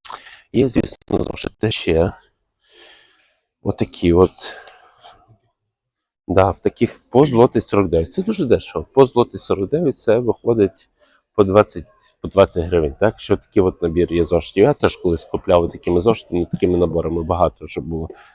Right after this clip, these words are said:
зразу. Тоді дешевше. По три злоти отакі от зошити. По три злоти.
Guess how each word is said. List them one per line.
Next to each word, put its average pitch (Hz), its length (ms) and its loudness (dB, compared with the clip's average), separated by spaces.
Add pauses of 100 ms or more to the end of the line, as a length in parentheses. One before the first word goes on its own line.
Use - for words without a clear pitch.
(260)
зразу. 80 500 -6 (260)
Тоді 107 140 -2
дешевше. 85 600 -4 (1700)
По 151 100 2
три 156 220 4
злоти 120 360 2
отакі 107 340 -6
от 101 180 0
зошити. 127 600 -6 (400)
По 104 100 -6
три 95 220 -6
злоти. 90 460 -6